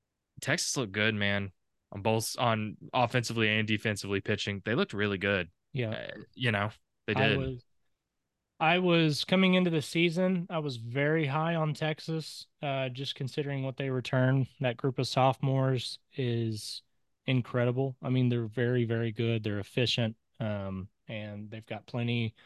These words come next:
Speaker 2: of explosion at the plate, and they showed that this week. I mean, they were absolutely dominant. They scored, they outscored opponents.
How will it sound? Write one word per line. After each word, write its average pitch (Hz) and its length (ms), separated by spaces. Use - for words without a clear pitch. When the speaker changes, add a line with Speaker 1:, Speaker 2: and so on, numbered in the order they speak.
Speaker 2:
of 120 80
explosion 127 580
at 120 80
the 113 60
plate, 123 380
and 104 200
they 143 120
showed 175 340
that 156 320
this 143 240
week. 143 340
I 127 100
mean, 120 220
they 127 160
were 131 380
absolutely 147 600
dominant. 139 480
They 127 120
scored, 147 400
they 139 140
outscored 143 400
opponents. 139 600